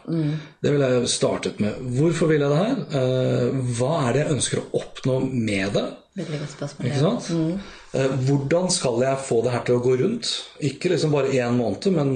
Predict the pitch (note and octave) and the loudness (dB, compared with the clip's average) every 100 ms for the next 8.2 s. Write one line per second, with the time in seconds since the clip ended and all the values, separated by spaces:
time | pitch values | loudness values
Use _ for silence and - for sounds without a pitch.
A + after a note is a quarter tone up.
0 | C3 C#3 B2+ G#2 - A2 C#3+ C3+ A#2 G2 | 2 4 2 0 -2 -2 0 2 2 0
1 | D#3+ D#3 A#2+ A2 A#2 G#2+ C3+ G3+ A#3+ - | 0 0 2 2 0 2 2 2 -2 -6
2 | E3 D3+ D3 B2+ B2 A#2 A#2 A#2+ A#2+ - | -4 -4 -4 -2 0 0 -2 -2 -4 -4
3 | C#3 C3+ C3+ B2+ B2 A#2 G#2+ - B2+ B2+ | -2 0 2 0 -2 -4 -4 0 2 2
4 | A2+ A2+ A#2+ - C#3 A#2 G#2 B2 D#3 - | 0 -4 -4 0 0 2 2 0 0 -4
5 | - A2+ A#2 C3+ A#2+ B2 A#2+ A#2 - B2 | -4 0 0 0 -2 0 -2 -2 2 4
6 | B2 B2 A#2+ B2 B2 A#2+ B2+ B2+ C3+ C3+ | 4 4 2 2 2 4 4 2 0 0
7 | B2 B2 B2 - - A#2+ B2+ B2+ D3 C3 | 0 0 -2 -10 -8 0 0 0 -2 -2
8 | - | -2